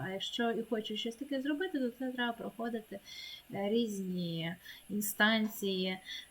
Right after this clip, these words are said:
Краще, е, не рухати несучих конструкцій. Ну, і в більшості, якщо це, наприклад, місто якесь, е, там важливе,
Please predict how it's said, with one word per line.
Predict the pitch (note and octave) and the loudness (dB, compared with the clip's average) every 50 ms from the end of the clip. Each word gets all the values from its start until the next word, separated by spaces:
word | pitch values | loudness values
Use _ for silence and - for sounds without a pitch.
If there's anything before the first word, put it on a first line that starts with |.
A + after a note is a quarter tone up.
| - F3 F3+ - | -10 -10 -4 4
Краще, | - B3+ C4 C4+ C4 - - - A3+ | 6 8 8 8 8 6 4 6 6
е, | G#3 G#3 G3+ G3 - - F3+ F#3+ F#3+ F#3+ F#3 G3+ | 6 6 6 4 4 2 2 2 2 2 4 6
не | A3+ B3 C4 | 8 10 10
рухати | B3+ G#3+ - - G#3 - - F3 F3 G3+ | 10 8 8 4 -2 -4 -4 -2 2 2
несучих | A#3 - - D#4 D4+ D#4 E4 D#4+ - | 2 6 6 6 6 6 4 2 2
конструкцій. | E4 E4 D#4+ D#4 - - D#4 D#4 C#4+ D4+ - - C#4+ C4+ C4 C4 - - - C4+ | 0 0 0 0 2 4 4 6 4 4 0 -2 -2 0 -2 -4 -8 -10 -12 -10
Ну, | D4+ D#4+ D4+ | -10 -8 -4
і | A#3+ A#3 | -2 -2
в | A3 | 2
більшості, | G#3+ B3+ B3 - A#3+ A3+ - G#3+ | 2 2 2 2 0 0 0 0
якщо | G#3 - B3 A#3+ | 2 4 2 2
це, | A#3+ - A3 G3 | 2 2 0 0
наприклад, | F#3+ F#3 F3+ F3+ F3 F3+ F3+ - - | 0 0 0 -2 -2 -4 -6 -6 -4
місто | F#3 A#3 D#4+ F4+ F4+ - C4+ | -2 -2 -2 -2 -2 -2 -4
якесь, | B3 A3 - G#3 G#3 G#3 G#3 - - - - | -4 -2 -2 -4 -4 -4 -4 -8 -10 -10 -8
е, | F#3+ F3+ F3 F3+ F3+ F3 F3 F3 F3+ - | -8 -6 -6 -6 -6 -6 -8 -10 -8 -6
там | E3 E3 E3 | -6 -6 -4
важливе, | F3 F3+ F3+ F#3+ F3+ - F#3+ G#3 G#3+ G3 F#3 F#3+ | -4 -4 -4 -2 -2 0 0 0 -2 -2 -6 -10